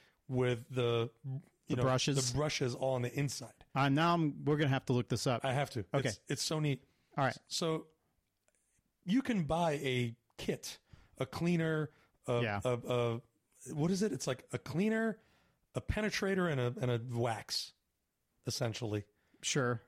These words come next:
Speaker 1: Which, you know, if you don't wanna use W D forty, fine, go spend money
Speaker 2: No,
Speaker 1: on
Speaker 2: and
Speaker 1: that.
Speaker 2: I'm not saying I'm using W D forty to lube.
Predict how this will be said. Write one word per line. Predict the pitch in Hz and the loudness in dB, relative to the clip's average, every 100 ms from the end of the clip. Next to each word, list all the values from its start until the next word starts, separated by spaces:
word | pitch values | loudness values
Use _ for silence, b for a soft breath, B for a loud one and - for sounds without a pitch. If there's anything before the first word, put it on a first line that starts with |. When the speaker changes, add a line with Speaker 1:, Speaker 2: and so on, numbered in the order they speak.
| _ _ _ _ | _ _ _ _
Speaker 1:
Which, | - 180 - - | -6 -6 -6 -2
you | |
know, | 214 | 0
if | 202 | 0
you | 190 | 0
don't | 220 | 0
wanna | 226 214 | 0 0
use | 196 | 0
W | 196 196 | 0 2
D | 180 | 2
forty, | 208 208 | 2 0
fine, | 135 190 165 | 0 0 2
go | 175 170 | 0 -2
spend | - 170 170 | -4 -2 4
money | 180 | 6
Speaker 2:
No, | 190 | 6
Speaker 1:
on | |
Speaker 2:
and | 180 | 6
Speaker 1:
that. | 170 | 6
Speaker 2:
I'm | 202 | 4
not | 233 | 4
saying | 240 226 | 4 4
I'm | 185 | 6
using | 180 160 | 6 6
W | 160 151 | 4 4
D | 139 | 2
forty | 131 147 123 | 2 2 4
to | 120 | 4
lube. | 120 113 | 4 2